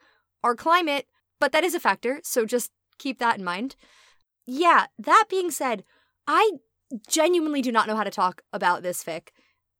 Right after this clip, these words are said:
because, uh, as you might be able to tell,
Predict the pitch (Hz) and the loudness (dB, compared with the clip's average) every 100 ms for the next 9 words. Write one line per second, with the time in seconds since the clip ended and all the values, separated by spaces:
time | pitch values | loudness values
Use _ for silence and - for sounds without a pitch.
0 | _ 247 214 254 226 214 - - - 196 | _ -8 -2 0 0 -2 -8 -10 -2 0
1 | 185 185 180 180 175 180 _ _ - 254 | 2 0 0 -2 -6 -10 _ _ -8 -6
2 | 311 339 415 359 330 269 262 247 208 | -4 0 0 -2 -6 -4 0 0 0